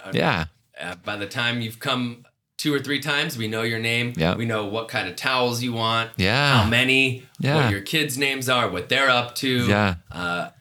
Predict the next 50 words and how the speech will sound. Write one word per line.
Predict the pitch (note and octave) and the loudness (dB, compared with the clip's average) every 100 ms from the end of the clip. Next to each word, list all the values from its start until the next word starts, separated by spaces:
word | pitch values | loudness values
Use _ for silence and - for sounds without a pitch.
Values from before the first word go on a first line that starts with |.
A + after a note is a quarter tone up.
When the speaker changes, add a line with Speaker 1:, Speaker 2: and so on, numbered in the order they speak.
| _ _ | _ _
Speaker 1:
you | G#2+ | -10
know, | E2+ G2 | -8 -6
and | A#2 A2 | -6 -6
that's, | A2 - | -8 -10
that's | - B2+ - | -6 -6 0
hard | D#3 D#3+ | 2 4
to | C3 | 4
do. | D3 F#3 | 4 6
And | B2+ | 4
a | |
lot | G2+ G#2+ | 4 4
of | A#2+ | 2
credit | - B2 A2+ | 2 2 2
to | - | 0
our | A2+ | 0
front | - A2 F#2 | 0 -2 2
Speaker 2:
Yeah. | |
Speaker 1:
desk | G#2+ G#2+ - - | 2 0 -4 -8
team | - B2+ D3 | -2 0 0
for, | D3+ - F#2+ F2+ F2 - - _ _ | -4 -2 0 0 -2 -10 -20 _ _
for | - G2 | -4 -2
learning | G#2 A2+ A#2 A#2 A2+ G#2 | 0 2 2 2 4 2
and, | F#2+ F2+ E2+ - - | 2 -2 -6 -10 -8
and | F2 | -8
committing | E2+ G#2 G#2+ A2 A2 | -4 0 2 2 0
to | - | -4
doing | F#2+ G#2 A2+ | -6 -6 -2
that. | F2 | 2
Speaker 2:
Yeah. | F#2 F#2+ | 4 2
Speaker 1:
But | E2+ - - | -2 -8 -10
it | A2 | -2
Speaker 2:
Yeah, | F#2 F#2 | 0 2
yeah. | F#2+ | 0
Speaker 1:
really | D#3 | 0
makes | C#3+ D3 D3+ | -2 -4 -4
all | C#3+ | -6
the | D3 | -6
difference. | D3 - - - - - - - - - | -8 -10 -18 -18 -16 -14 -14 -14 -16 0
Speaker 2:
You | B2 | 2
just | B2+ C3 | 2 2
mentioned | C3 B2+ A#2+ A2 | 2 4 4 4
kids. | - C#3 B2 | 6 4 6
I | A2+ | 6
know | A#2 | 8
you | A#2+ | 6
guys | A#2 A2+ | 6 4
have | A#2+ A2 | 4 2
a | |
cool, | - - B2+ B2 A#2 | 0 4 8 8 8
um, | G#2+ G2+ G2 E2 | 6 6 6 4